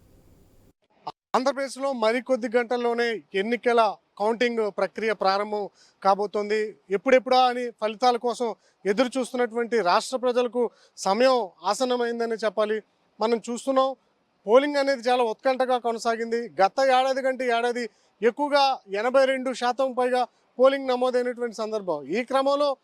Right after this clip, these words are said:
వైఎస్ఆర్సీపీ పార్టీ వస్తుందా, లేదంటే కూటమి పార్టీలు వస్తాయనేది పార్టీ రాష్ట్ర వ్యాప్తంగా కూడా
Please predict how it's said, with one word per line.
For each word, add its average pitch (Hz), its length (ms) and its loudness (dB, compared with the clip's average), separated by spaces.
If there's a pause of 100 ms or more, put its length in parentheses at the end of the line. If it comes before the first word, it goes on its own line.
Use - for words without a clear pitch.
(280)
వైఎస్ఆర్సీపీ 247 760 0 (340)
పార్టీ 214 240 2
వస్తుందా, 262 380 0
లేదంటే 262 360 0
కూటమి 262 440 0
పార్టీలు 254 340 0
వస్తాయనేది 247 640 0 (440)
పార్టీ 247 380 2
రాష్ట్ర 214 460 -2
వ్యాప్తంగా 269 360 -2
కూడా 247 180 -6